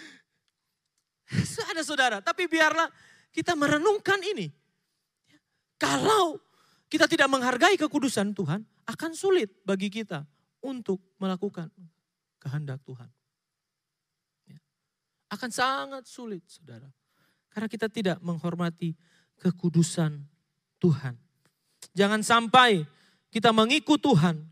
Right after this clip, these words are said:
kita beribadah kepada Tuhan, atau kita melayani Tuhan, tapi kita tidak menjaga kekudusan. Anak-anak multimedia, banyak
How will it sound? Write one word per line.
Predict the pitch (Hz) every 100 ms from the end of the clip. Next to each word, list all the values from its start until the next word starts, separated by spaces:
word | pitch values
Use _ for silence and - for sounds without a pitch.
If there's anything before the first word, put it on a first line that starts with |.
| _ _
kita | _ 220 262
beribadah | 254 254 262 277 285
kepada | 247 254 240 233
Tuhan, | 233 190
atau | 240 269
kita | 269 285 285
melayani | 285 277 285 294 302
Tuhan, | 302 285 190 175 180 - _ _ _ _
tapi | 196 196
kita | 196 190 180
tidak | 180 185 170 - -
menjaga | 170 165 160 165
kekudusan. | 160 165 165 165 - 131 147 165
Anak-anak | 165 165 165
multimedia, | 170 170 175 165 170 185 185 196 202 208 _ _ _
banyak | - 143 151